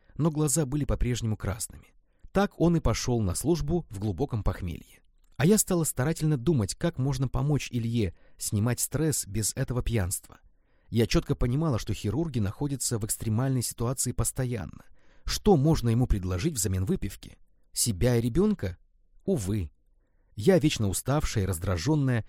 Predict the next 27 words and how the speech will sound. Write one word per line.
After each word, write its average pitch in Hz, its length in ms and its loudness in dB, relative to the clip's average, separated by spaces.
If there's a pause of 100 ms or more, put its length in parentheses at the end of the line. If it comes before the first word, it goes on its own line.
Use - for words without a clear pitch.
(100)
ребёнок 131 420 2
плачет 113 460 -2
и 101 100 -6
какает. 139 600 0 (420)
Подождать 113 520 2
годика 131 460 2
два, 120 360 0
когда 98 280 -2
Майя 113 320 0
подрастёт 95 600 -2
и 101 40 -4
будет 120 380 -4
улыбаться 101 540 -4
папе, 131 500 0 (240)
обнимать 104 560 0
его 113 140 -2
своими 113 300 0
милыми 113 340 2
ручонками, 98 760 -2 (320)
а 104 120 -2
я 151 160 2
выдохну 147 440 0
и 98 60 2
буду - 200 -2
соблазнительной 104 680 -2
и - 120 -6
загадочной. 95 800 -6